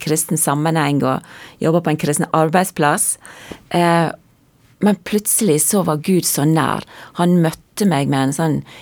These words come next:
enorm fred. Han møtte meg med en, ja, jeg begynte å be en sånn bønn, "Gud, ta kontroll i livet mitt." Og så kjente jeg at, eh, det skjedde noe helt nytt på innsida.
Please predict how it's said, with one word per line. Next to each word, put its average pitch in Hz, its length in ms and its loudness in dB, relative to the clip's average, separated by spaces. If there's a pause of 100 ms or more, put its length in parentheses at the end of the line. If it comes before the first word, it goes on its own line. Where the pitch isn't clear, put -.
enorm 175 420 2
fred. 180 840 0
Han 151 180 0
møtte - 320 -6
meg 147 220 -2
med 131 160 0
en, 131 140 0 (1000)
ja, - 140 0 (560)
jeg 175 160 0
begynte 196 300 2
å 147 100 -10
be 202 180 4
en 139 160 0
sånn 170 240 0
bønn, 147 320 0
"Gud, 156 300 -2
ta 170 100 -2
kontroll 170 560 -2
i 131 100 -2
livet 147 300 -2
mitt." - 300 -10 (600)
Og 165 120 -2
så 190 120 0
kjente 160 500 -2
jeg - 100 -2
at, - 280 -8
eh, 139 260 -2 (460)
det 196 120 0
skjedde 196 400 -2
noe 156 280 -2
helt 185 200 -2
nytt - 320 -2
på - 80 -4
innsida. 135 540 -4